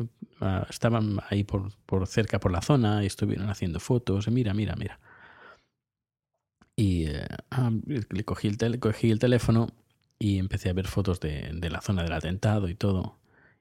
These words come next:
Y Dios, Dios.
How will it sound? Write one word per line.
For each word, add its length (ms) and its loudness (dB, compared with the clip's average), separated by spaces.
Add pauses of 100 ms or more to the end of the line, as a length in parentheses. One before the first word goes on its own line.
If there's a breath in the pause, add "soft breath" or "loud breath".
(120)
Y 100 0
Dios, 600 -6 (560)
Dios. 720 -4